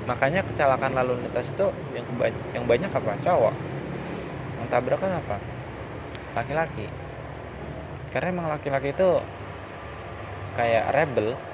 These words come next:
susah diatur, dan banyak gaya, banyak ulah dibanding perempuan.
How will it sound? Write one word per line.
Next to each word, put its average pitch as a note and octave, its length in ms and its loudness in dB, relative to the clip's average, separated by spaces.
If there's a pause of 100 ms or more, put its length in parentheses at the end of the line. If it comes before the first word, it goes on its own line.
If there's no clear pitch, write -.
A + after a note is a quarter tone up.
(260)
susah A#2 320 0
diatur, G#2 560 0 (320)
dan A2 160 4
banyak G#2 320 -2
gaya, G#2 320 6
banyak G2+ 280 -2 (120)
ulah G2 160 0 (160)
dibanding G#2 320 -2
perempuan. G2 480 -4